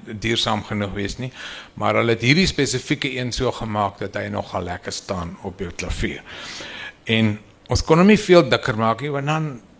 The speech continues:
dan val hy weer af van die klavier af, want hy word te ongemaklik. So, oral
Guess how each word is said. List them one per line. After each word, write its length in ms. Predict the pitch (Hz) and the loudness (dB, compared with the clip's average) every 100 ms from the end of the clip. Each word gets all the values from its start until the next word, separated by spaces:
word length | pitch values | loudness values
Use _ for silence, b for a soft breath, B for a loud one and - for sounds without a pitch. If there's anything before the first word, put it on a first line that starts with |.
| _ | _
dan 240 | - 127 120 | -8 -8 -2
val 200 | 160 156 | 0 4
hy 120 | 156 | 4
weer 160 | 160 | 6
af 240 | 170 151 - | 6 6 4
van 120 | 123 | 0
die 80 | 117 | -2
klavier 460 | 107 110 - 110 101 | 0 -2 -2 -4 -4
af, 100 | 95 | -2
want 140 | 107 110 | -2 0
hy 60 | |
word 380 | 117 123 117 - | 4 2 2 -2
te 80 | 151 | 0
ongemaklik. 800 | 139 117 127 110 110 - 90 - | 0 0 0 2 2 2 -8 -4
So, 340 | - 160 156 - B B B B B B B B - - - | 2 6 6 2 B B B B B B B B -20 -10 6
oral 240 | 190 190 | 8 10